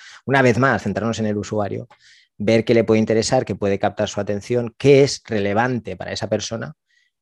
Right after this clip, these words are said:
y, y jugar por esos, por esos lados, ¿no? Porque va a ser mucho más fácil, eh,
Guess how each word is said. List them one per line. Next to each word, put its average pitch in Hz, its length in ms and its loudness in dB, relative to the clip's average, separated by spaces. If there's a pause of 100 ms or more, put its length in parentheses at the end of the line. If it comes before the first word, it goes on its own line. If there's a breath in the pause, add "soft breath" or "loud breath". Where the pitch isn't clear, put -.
y, 95 880 0
y 101 200 -4
jugar 95 400 -2
por 107 140 -2
esos, 87 720 -6
por 87 160 -8
esos 87 240 -10
lados, 87 340 -8
¿no? 101 160 -8
Porque - 220 -8
va 92 60 -4
a - 40 -6
ser 104 140 -2
mucho 101 240 -2
más 92 200 -6
fácil, 113 480 -2 (460)
eh, 107 360 -2